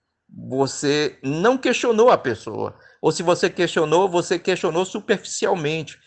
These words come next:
Você tem que ir a fundo. Uma vez me chamaram, disseram assim,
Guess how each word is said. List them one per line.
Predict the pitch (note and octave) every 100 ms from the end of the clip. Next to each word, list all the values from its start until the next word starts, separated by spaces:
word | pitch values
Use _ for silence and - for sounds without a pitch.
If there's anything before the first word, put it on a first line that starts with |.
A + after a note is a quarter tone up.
| _ _ -
Você | A#2+ F3
tem | F3
que | G3 A3+ -
ir |
a | C#3
fundo. | - - C#3 D#3 F3 G#2+ F#2+ _ _ _ _ _ _ _ _ -
Uma | C#3+
vez | F3 G#3+
me | G3+ F3 G3
chamaram, | - E3 D#3 F3+ F3
disseram | D#3 - E3 D#3
assim, | C#3+ - D3 B2+ A2+ F#2